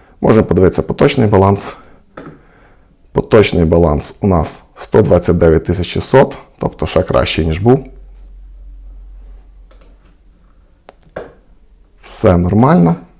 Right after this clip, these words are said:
Ось наші позиції. І ще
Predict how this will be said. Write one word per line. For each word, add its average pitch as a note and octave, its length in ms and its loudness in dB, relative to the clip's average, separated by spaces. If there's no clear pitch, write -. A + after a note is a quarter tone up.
Ось G#2+ 200 2
наші F#2+ 240 -2
позиції. - 540 -8
І D3+ 140 4
ще G#2 560 2